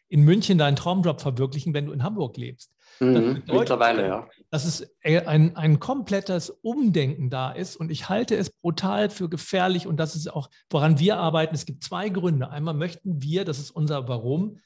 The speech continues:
Speaker 1: dass niemand leidet im Arbeitsprozess, sondern sich
Speaker 2: Mhm.
Speaker 1: entfalten kann. Und das Zweite ist aber, das habe ich jetzt gerade vergessen, ne, das Zweite, ach so, der zweite Aspekt ist, dass wir auch die Unternehmen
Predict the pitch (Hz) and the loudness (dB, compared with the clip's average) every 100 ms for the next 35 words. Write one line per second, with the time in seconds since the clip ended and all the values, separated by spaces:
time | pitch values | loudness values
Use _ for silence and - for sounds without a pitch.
0 | _ 156 - 170 160 127 127 120 139 170 | _ -10 0 2 2 0 -2 -4 -6 -6
1 | 175 170 170 170 - 165 - 196 - - | -8 -6 -6 -6 -8 -8 -6 -6 -8 -6
2 | 151 139 127 135 - - 123 139 - 165 | -2 0 0 -4 -8 -12 -8 -4 -4 -4
3 | 147 196 220 _ - - - - 151 156 | -6 -8 -10 _ -20 -20 -20 -2 0 0
4 | - - 175 233 - 170 156 - 147 156 | -2 -2 2 2 2 0 0 -2 -2 0
5 | 185 190 151 127 131 139 143 135 139 - | 0 2 2 4 2 -2 0 0 0 0
6 | 117 - _ _ - 160 165 156 - 180 | -4 -6 _ _ -6 -4 -4 -6 -4 -2
7 | 226 - 165 175 131 - - - 151 - | 0 -2 -2 -2 -2 -4 -16 -2 0 0
8 | 175 226 185 151 - 151 143 - 202 135 | 0 0 -2 -4 -4 -4 -4 -6 -8 -8
9 | - _ _ - 143 156 190 165 - 170 | -14 _ _ -6 -2 -2 -2 -6 -10 -6
10 | 170 156 143 175 233 202 175 | -4 -2 0 0 -2 -2 -4